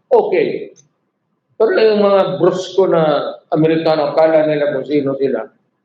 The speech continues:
Eh, kaya yung presidente ko, ayaw kong harap sa mga...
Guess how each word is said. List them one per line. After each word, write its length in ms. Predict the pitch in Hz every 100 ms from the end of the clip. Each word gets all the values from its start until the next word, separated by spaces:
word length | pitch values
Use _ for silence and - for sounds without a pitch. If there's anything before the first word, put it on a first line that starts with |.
| _ _ _ _ _ _
Eh, 760 | - 143 156 165 170 170 170 170
kaya 240 | 170 170
yung 120 | 165
presidente 480 | 165 - 160 156 156 151
ko, 80 | 165
ayaw 440 | 135 139 151 147
kong 200 | 147 139 123 -
harap 320 | 127 135 143
sa 60 | 139
mga... 160 | 131